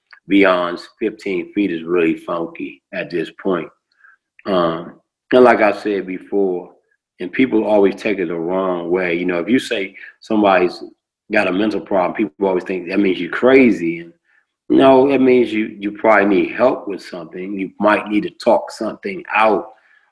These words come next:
with some professionals. We all have our own issues, and, and it don't gotta be basketball. One thing people always say, "Well, why is it his shot?" Like I tell people, if you got an issue, whether it be mental or drugs or whatever,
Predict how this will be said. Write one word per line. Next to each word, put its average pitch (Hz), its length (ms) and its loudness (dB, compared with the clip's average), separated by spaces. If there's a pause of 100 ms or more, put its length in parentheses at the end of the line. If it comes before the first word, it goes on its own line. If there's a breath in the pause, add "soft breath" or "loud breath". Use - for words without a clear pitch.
(140 soft breath)
with 95 140 0
some 90 180 -6
professionals. 98 720 0
We 110 160 6
all 113 840 2 (200)
have 107 280 0
our 95 200 -4
own 98 260 -4
issues, 85 580 -8
and, 87 180 -14
and 90 180 -8
it - 0 -
don't 95 220 -4
gotta 98 180 -2
be 85 120 -6
basketball. 90 800 -6 (720)
One 131 180 4
thing 139 140 4
people 123 200 2
always 110 240 2
say, 123 220 0
"Well, 98 400 -6 (340)
why 120 320 0
is 131 140 -4
it 113 160 -4
his 101 160 -4
shot?" - 560 -10
Like 104 240 -8
I 101 80 -8
tell - 240 -10
people, 90 320 -6
if - 800 -20
you 78 80 -4
got 101 200 4
an 87 80 -2
issue, 101 380 -4
whether 92 260 -6
it 82 120 -10
be 90 120 -8
mental 90 480 -6
or 80 300 -6
drugs 98 640 4
or 95 80 2
whatever, 104 400 4